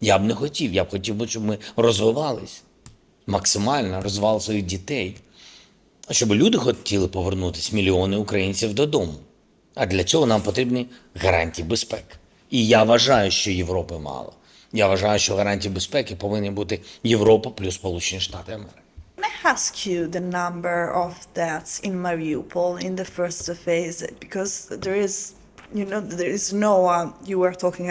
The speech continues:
Speaker 2: about what happened in the place that they occupied at the beginning. Uh,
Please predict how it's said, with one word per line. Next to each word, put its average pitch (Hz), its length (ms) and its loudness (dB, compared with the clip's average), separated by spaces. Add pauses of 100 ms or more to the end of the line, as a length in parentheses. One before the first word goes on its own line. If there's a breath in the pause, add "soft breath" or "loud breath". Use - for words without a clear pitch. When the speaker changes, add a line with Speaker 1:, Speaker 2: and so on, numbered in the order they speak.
Speaker 2:
about 160 280 -4
what 175 100 -4 (140)
happened 165 300 -6 (120)
in 165 60 -8 (100)
the 156 80 -6 (220)
place 160 320 -6
that 165 180 -8
they 160 100 0 (100)
occupied 151 540 -8
at - 120 -14
the - 120 -16
beginning. 151 380 -10 (640 loud breath)
Uh, 170 240 -4